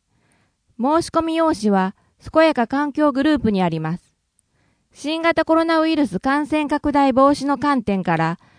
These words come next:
申し込み用紙の郵送を希望する人は、健やか環境グループまでお問い合わせください。問い合わせ、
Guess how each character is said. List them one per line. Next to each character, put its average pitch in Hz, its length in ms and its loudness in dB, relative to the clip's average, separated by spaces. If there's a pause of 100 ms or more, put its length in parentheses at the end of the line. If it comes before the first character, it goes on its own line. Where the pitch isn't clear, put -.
(160)
申 320 240 2
し - 100 -10
込 339 120 0
み 339 140 -2
用 330 180 4
紙 214 160 -4
の 196 300 2 (260)
郵 330 240 2
送 311 360 6
を 285 40 2
希 285 200 -6
望 311 200 6
す 311 160 -2
る 311 80 0
人 285 240 0
は、 170 240 0 (400)
健 349 160 6
や 330 80 2
か 233 140 -2
環 269 260 -4
境 294 220 2
グ 285 100 0
ル 311 120 2
ー 285 80 2
プ 220 100 2
ま 208 120 2
で 165 240 0 (100)
お 185 120 -2
問 269 180 2
い 262 80 2
合 254 60 4
わ 254 120 2
せ 247 100 -4
く 233 100 -4
だ 220 140 0
さ 208 180 -4
い。 - 140 -8 (960)
問 277 180 2
い 285 80 0
合 277 120 4
わ 277 120 0
せ、 240 320 0